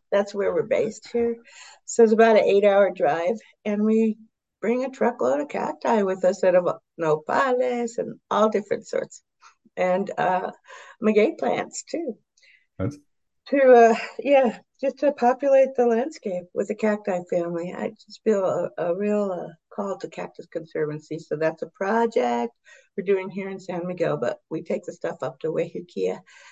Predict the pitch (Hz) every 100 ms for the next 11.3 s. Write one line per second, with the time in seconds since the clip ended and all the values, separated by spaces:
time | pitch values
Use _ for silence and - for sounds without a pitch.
0 | _ _ 190 180 180 180 185 180 190 285
1 | 302 - 262 247 - 175 170 165 185 190
2 | 196 196 196 208 202 196 190 196 202 175
3 | 185 170 175 175 180 180 185 180 180 -
4 | _ 170 180 190 202 202 196 - 202 220
5 | 233 - 180 180 _ _ _ _ - 202
6 | - - _ _ 220 214 214 202 214 -
7 | _ - - - 151 147 160 - - -
8 | 160 147 156 156 151 151 - - 147 110
9 | 160 170 - - - - - 165 - 180
10 | 214 - - - _ _ _ - 269 294
11 | 311 302